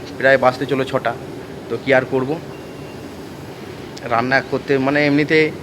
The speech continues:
রান্না বান্না করে ডিউটি আসো, তারপর মানে দশটা থেকে দশটা অনেকটা লং টাইম হয়ে যাচ্ছে। তো কী আর করবো, ডিউটি তো করতেই হবে, কিছু করার নেই। আর এমনিতেও ঠান্ডা লেগে গেছে প্রচুর, জানি না হঠাৎ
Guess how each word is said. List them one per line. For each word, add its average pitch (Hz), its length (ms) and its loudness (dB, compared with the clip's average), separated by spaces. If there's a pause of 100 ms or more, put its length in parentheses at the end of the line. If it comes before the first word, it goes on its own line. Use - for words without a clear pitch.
(680)
রান্না 135 320 4
বান্না 143 240 4
করে 139 240 4
ডিউটি 135 380 4
আসো, 131 260 4
তারপর 127 380 4 (460)
মানে 180 240 -2 (240)
দশটা 131 260 0
থেকে 160 200 0
দশটা 131 280 -2
অনেকটা 147 280 0
লং 127 280 2
টাইম 131 240 2
হয়ে 131 140 2
যাচ্ছে। 120 260 -2 (680)
তো 131 140 -6
কী 127 80 2
আর 123 160 6
করবো, 123 220 0
ডিউটি 117 340 -4
তো 156 120 0
করতেই 143 280 2
হবে, 127 220 4
কিছু 123 220 -6
করার 117 240 4
নেই। 120 140 -6 (1700)
আর 120 60 -2
এমনিতেও 131 340 4
ঠান্ডা 123 300 4
লেগে 127 200 4
গেছে 123 200 2
প্রচুর, 123 300 -4 (580)
জানি 135 160 2
না 139 100 2
হঠাৎ 123 240 0